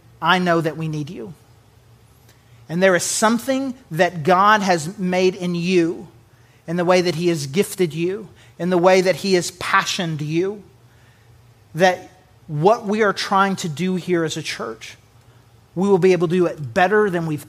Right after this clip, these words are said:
ever been able to by your presence and involvement here.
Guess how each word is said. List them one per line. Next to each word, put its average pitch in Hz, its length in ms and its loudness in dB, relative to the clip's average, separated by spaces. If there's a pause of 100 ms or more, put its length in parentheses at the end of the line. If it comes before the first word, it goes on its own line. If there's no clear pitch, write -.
ever 180 240 4
been 160 180 0
able 143 240 -8
to - 240 -16 (1500)
by 143 100 -6
your 170 420 4
presence 165 540 -2
and 147 80 -8
involvement 143 500 -8
here. 185 240 -20